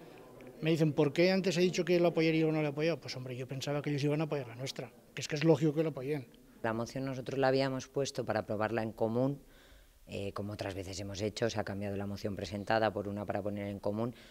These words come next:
Speaker 2: El Partido Socialista ha dicho que mantenía su moción, por lo tanto teníamos que, que añadir esta.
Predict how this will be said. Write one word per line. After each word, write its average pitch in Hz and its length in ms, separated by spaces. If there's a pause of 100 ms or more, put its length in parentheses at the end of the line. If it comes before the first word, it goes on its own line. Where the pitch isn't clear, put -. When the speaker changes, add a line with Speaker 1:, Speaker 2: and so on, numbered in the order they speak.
(320)
Speaker 2:
El 113 120
Partido 107 280
Socialista 107 640
ha 101 40
dicho 98 220
que - 80
mantenía 98 440
su 104 140
moción, 101 300
por 107 100
lo 101 100
tanto 98 260
teníamos 98 460
que, 92 540
que 117 120
añadir 101 380
esta. 104 300